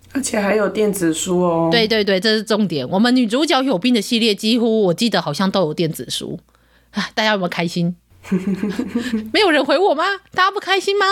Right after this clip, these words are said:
Speaker 2: 我觉得这是一件好事啊！你知道，就是听我们在这里讲漫画，不如赶快直接先买个第一本回来看看是不是你的菜嘛。那如果最后不相信酸梅的口味，就，就
Speaker 1: 就相信阿姑吧。
Speaker 2: 啊，对，啊，啊，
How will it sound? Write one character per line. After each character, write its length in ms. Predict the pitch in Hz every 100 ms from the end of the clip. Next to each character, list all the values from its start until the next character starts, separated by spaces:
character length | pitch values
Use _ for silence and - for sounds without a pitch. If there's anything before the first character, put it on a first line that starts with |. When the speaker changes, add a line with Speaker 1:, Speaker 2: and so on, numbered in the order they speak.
| 392 -
Speaker 2:
我 120 | 254
觉 80 | 247
得 60 | 285
这 120 | 403
是 100 | 370
一 20 |
件 120 | 277
好 200 | 339 185
事 200 | 175 -
啊！ 180 | 320 269
你 160 | 220 185
知 80 | 254
道， 100 | 247
就 140 | 214
是 240 | 240 254 233 - - -
听 180 | 311
我 60 | 349
们 100 | 220
在 140 | 240
这 140 | 254 254
里 100 | 220
讲 180 | 190 165
漫 160 | 208
画， 160 | 202 220
不 140 | 208
如 180 | 254 202
赶 160 | 190 185
快 220 | 233 220
直 140 | 208
接 200 | 185 214
先 140 | 226 226
买 160 | 165
个 100 | 165
第 160 | 170 208
一 60 |
本 180 | 196 160
回 120 | 156
来 100 | 156
看 180 | 170 220
看 140 | 202 196
是 140 | 214
不 60 | 175
是 120 | 202
你 100 | 165
的 80 | 135
菜 240 | - 156
嘛。 100 | 104 - - - -
那 200 | 214 226
如 140 | 226 233
果 160 | 233
最 160 | 208 240
后 100 | 240
不 120 | 226
相 200 | 240 226
信 220 | 220 240
酸 160 | 233 214
梅 160 | 220
的 80 | 175
口 160 | 180 165
味， 220 | 165 190
就， 260 | 180 196 170 - - - - _ 202 - _ _
就 400 | 285 254 233 220 - _ - -
Speaker 1:
就 100 | 220
相 220 | 208 202
信 180 | 190 190
阿 80 | 185
姑 220 | 185 180
吧。 160 | 165 170
Speaker 2:
啊， 180 | - 190 190
对， 140 | 214
啊， 120 | 226 226 -
啊， 80 | -